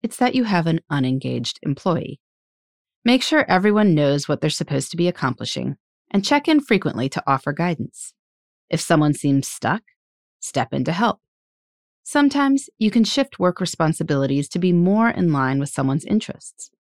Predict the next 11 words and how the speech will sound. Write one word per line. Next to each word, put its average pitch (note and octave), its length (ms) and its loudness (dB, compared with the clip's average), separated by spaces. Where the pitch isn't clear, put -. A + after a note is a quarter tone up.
Or A#3 100 4
maybe, B3 520 2
if E3 140 -6
it A#2 140 -6
doesn't D#3 360 0
work, - 220 -12
you G#3 100 2
need D3+ 200 2
to C#3+ 80 -6
part - 260 -4
ways. D3 460 -6